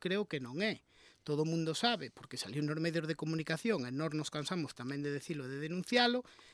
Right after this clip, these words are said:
que se ven in-, de incrementar os sueldos no grupo de goberno, donde estamos ora mesmo, o grupo de goberno do Irixo, estamos nunha cantidade que a nós nos parece escandalosa, porque estamos que,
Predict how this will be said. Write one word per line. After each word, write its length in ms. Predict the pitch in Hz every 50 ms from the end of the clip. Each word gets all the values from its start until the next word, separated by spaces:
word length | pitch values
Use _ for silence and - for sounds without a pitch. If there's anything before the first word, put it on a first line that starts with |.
| - _ _ -
que 80 | 175 160
se 160 | - 170 160
ven 240 | 175 196 196 196 202
in-, 400 | 196 196 196 196 196 196 - -
de 160 | 151 175 175
incrementar 720 | 180 170 185 180 170 170 170 175 - 214 202 175 135 113 - _ _
os 160 | - 151 147 -
sueldos 400 | - 208 208 202 185 160 147 131
no 160 | 135 135 131
grupo 240 | 143 143 139 - 151
de 160 | 151 156 151
goberno, 480 | 180 180 208 247 247 240 254 254 277 285 _ _ _ - - - _ _ -
donde 480 | 151 123 175 180 180 170 180 165 - 185
estamos 400 | - - 226 226 226 233 214 - 226
ora 160 | 214 208 208
mesmo, 480 | 220 240 269 233 202 170 151 139 120 - - - _ _ _ - - - _ -
o 160 | - 151 156
grupo 320 | 190 220 202 196 220 214
de 80 | 214 196
goberno 400 | 202 202 208 220 202 208 202 190
do 80 | 180
Irixo, 560 | 190 196 190 247 240 - - - 147 127 - - _
estamos 800 | - 156 156 - - 226 214 208 180 160 143 - - - - _
nunha 320 | - 175 208 226 226 220 208
cantidade 880 | - - 196 190 180 - - 175 190 226 247 220 175 147 123 113 - _ _ - - - - _
que 160 | - - 156 156
a 80 | 160
nós 160 | 185 202 196
nos 160 | 190 196 180 -
parece 480 | - 180 185 196 180 - - 147 - - 160
escandalosa, 720 | - - - 156 151 147 147 165 214 269 269 - 196 170
porque 240 | 151 160 151 147 160
estamos 320 | - - 240 254 247 208
que, 320 | - - - 202 196 190